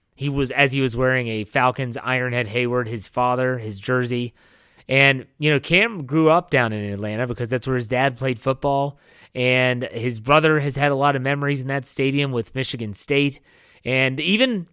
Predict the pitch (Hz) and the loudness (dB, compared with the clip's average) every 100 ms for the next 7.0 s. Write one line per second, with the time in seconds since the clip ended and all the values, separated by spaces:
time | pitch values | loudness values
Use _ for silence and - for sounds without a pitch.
0 | _ 160 160 208 196 180 160 - 170 165 | _ 0 2 2 2 2 0 0 2 4
1 | 160 156 - 151 151 151 135 131 139 - | 4 2 -4 0 2 2 2 2 0 0
2 | 120 110 - - _ - 143 143 196 202 | -2 -2 -6 -20 _ -4 -2 4 6 6
3 | - 185 - 170 147 131 131 123 113 _ | 6 2 4 2 4 2 2 -2 -4 _
4 | _ _ - 147 175 175 160 147 151 131 | _ _ 0 4 4 4 2 4 2 0
5 | - - 151 156 151 151 151 147 135 143 | -4 0 2 2 -2 -2 0 -2 -2 -2
6 | 139 - 160 165 160 _ - 151 147 143 | -2 -2 0 0 -4 _ -4 0 2 0